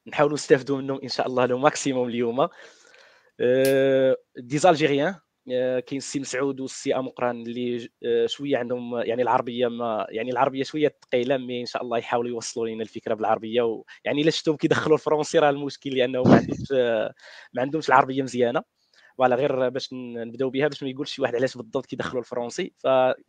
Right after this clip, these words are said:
كيدخلوش الفرونسي لأنه، يعني غيدخلوا الفرونسي بزاف لأنه م-، ربما العربية تلف ليهم ولا. السي عبد العالي تبارك الله يعني كيهضر العربية مزيان، دونك ما غاديش نلقاو مشكل إن شاء الله معاه. أه، فوالا، أه، كنبغي نشكر بعدا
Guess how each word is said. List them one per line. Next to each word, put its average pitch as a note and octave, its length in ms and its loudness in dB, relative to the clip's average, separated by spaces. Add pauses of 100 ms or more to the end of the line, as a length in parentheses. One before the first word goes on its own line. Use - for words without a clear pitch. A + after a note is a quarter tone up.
(140)
كيدخلوش D3 360 -4
الفرونسي C3+ 400 -4
لأنه، B2 580 0
يعني B2 320 -2
غيدخلوا D#3 360 2
الفرونسي C#3 340 -6
بزاف C#3 320 0
لأنه C3 360 -2
م-، A#2+ 100 -10 (300)
ربما C3 560 2 (220)
العربية A#2+ 300 0 (100)
تلف - 160 -18
ليهم G#2+ 260 -6
ولا. A#2+ 220 -2 (600)
السي - 200 4
عبد D#3 100 8
العالي F3 180 8
تبارك D#3+ 260 2
الله D3+ 200 6
يعني B2 340 2
كيهضر B2 360 0
العربية A2+ 640 -4
مزيان، A#2 360 0
دونك A2 260 -10
ما A2 240 -4
غاديش A#2 260 -6
نلقاو A2+ 560 -2 (240)
مشكل A#2 280 -10
إن G#2+ 60 -8
شاء - 180 -8
الله G#2+ 200 -2
معاه. C3+ 260 0 (1120)
أه، D3 400 4
فوالا، D#3+ 360 6
أه، C#3+ 180 2
كنبغي E3 240 0
نشكر D#3+ 240 -4
بعدا C3+ 320 -2